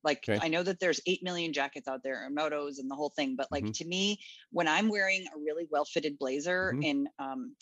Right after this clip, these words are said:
Speaker 1: I, I just, I feel great. It ele-, uh, to me, automatically elevates. You can take a simple jean t-shirt look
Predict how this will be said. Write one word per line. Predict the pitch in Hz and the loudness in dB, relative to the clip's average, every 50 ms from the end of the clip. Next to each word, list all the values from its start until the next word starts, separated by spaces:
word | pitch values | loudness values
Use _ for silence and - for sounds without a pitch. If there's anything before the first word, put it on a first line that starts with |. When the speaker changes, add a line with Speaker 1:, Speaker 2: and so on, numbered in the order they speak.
| - - | -4 0
Speaker 1:
I, | 165 170 165 - 175 | 0 0 2 2 2
I | 185 202 | 4 4
just, | 185 214 202 - - | 4 2 2 0 0
I | 170 180 | -2 -2
feel | 175 - 190 185 170 | 0 0 -2 -2 -2
great. | 165 - 160 135 - - | 0 0 0 0 0 0
It | 151 147 - _ - | -4 -4 -2 _ -2
ele-, | 160 160 147 - - - | -2 -2 -2 -6 -6 -4
uh, | 156 165 - _ | -4 -4 -4 _
to | - 208 | -4 -2
me, | 208 226 226 196 165 - | 0 2 2 2 2 0
automatically | 147 160 190 190 185 170 170 175 - 156 151 - 156 | 0 0 0 0 0 0 0 -2 -4 -6 -6 -4 -4
elevates. | 160 160 147 139 139 - | -4 -2 -4 -4 -6 -6
You | 160 143 | -10 -10
can | - 160 147 | -10 -8 -4
take | 160 147 139 | -4 -4 -4
a | 143 - | -4 -6
simple | - - 175 165 175 160 | -6 -8 -6 -6 -6 -4
jean | 143 - 156 156 160 160 156 156 147 147 | -2 0 2 2 4 4 2 2 0 0
t-shirt | - - 175 165 - - 131 127 - - | -2 0 2 2 4 2 2 0 0 -2
look | 139 131 131 - | -2 -4 -4 -6